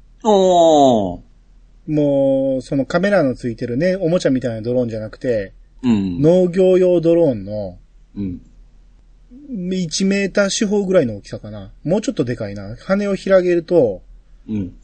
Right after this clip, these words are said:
Speaker 2: 一点五メーター四方ぐらいの大きさの
Speaker 1: ほうほうほう。
Speaker 2: ドローンなんですね。
Speaker 1: ほいほいほい。
Speaker 2: で、プロペラが八枚あって。
Speaker 1: うん。
Speaker 2: で、それ、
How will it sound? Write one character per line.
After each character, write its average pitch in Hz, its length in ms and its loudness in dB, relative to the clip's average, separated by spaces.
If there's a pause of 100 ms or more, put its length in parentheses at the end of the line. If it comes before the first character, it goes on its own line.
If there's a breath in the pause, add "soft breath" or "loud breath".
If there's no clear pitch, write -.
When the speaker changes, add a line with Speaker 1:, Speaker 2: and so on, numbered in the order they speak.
(400)
Speaker 2:
一 214 140 -6
点 175 340 0
五 139 120 0
メ 170 220 2
ー 147 100 -4
タ 123 420 0
ー 110 40 -8
四 - 180 -6
方 147 260 0
ぐ 143 100 -4
ら 139 100 6
い 117 60 0
の 107 120 -10
大 107 60 -10
き - 80 -20
さ 107 140 -8
の 95 200 -12 (640)
Speaker 1:
ほ 143 100 0
う - 20 4
ほ 104 160 -6
う - 20 -4
ほ 98 160 -6
う。 117 40 -2
Speaker 2:
ド 143 120 4
ロ 139 120 4
ー 135 40 4
ン 120 60 -2
な 104 80 -6
ん - 20 -12
で 101 60 -14
す - 100 -16
ね。 170 220 -4 (400)
Speaker 1:
ほ 135 120 -2
い 113 40 2
ほ 92 140 -8
い - 20 -18
ほ - 160 -20
い。 - 480 -14
Speaker 2:
で、 113 680 -6 (500 soft breath)
プ 180 100 0
ロ 185 80 4
ペ 180 100 0
ラ 160 140 4
が 147 80 -4
八 151 260 -6
枚 151 200 0
あ 104 80 -4
っ - 20 -20
て。 95 300 -14 (360)
Speaker 1:
う 113 80 0
ん。 95 220 -6 (400)
Speaker 2:
で、 151 100 0
そ 160 140 2
れ、 143 600 2